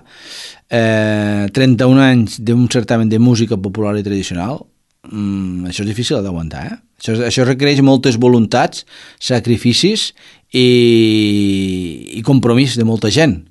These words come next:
Penseu que, eh, quan sortia allò als anys, eh, finals, a mitjans dels noranta, allò del Festival d'Escalarre, no? Tothom, "Oh, vinga, allò serà com un Woodstock al Pirineu,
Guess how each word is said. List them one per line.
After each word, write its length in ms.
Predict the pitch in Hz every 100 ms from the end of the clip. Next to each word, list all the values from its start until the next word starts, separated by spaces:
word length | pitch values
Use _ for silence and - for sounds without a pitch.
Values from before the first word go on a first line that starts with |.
| _ _ _ _ _ _ _ -
Penseu 320 | 113 110 135 139
que, 160 | 147
eh, 520 | 151 165 127 123 117 113
quan 220 | 120 113 101 - 101
sortia 460 | - 117 98 127 131
allò 180 | 131 123 123 117 113 113
als 140 | 110
anys, 300 | 110 117 110 113
eh, 760 | 107 107 107 107 104 104 104 98
finals, 440 | 107 107 104 104
a 60 | 107
mitjans 320 | 107 113 113
dels 220 | 117 107 113
noranta, 460 | 104 107 120 107
allò 140 | 107 110
del 100 | 110
Festival 480 | 113 101 - 104 113
d'Escalarre, 720 | 113 - - 98 143 131 95 92
no? 160 | 135
Tothom, 300 | 98 95 98 98
"Oh, 560 | 160 175 147 127 117
vinga, 380 | 156 151 147 127
allò 100 | 123
serà 240 | 110 120
com 220 | 113 127 127
un 160 | 120
Woodstock 460 | 123 147 - - 131
al 160 | 127 117
Pirineu, 560 | 117 113 135 175 120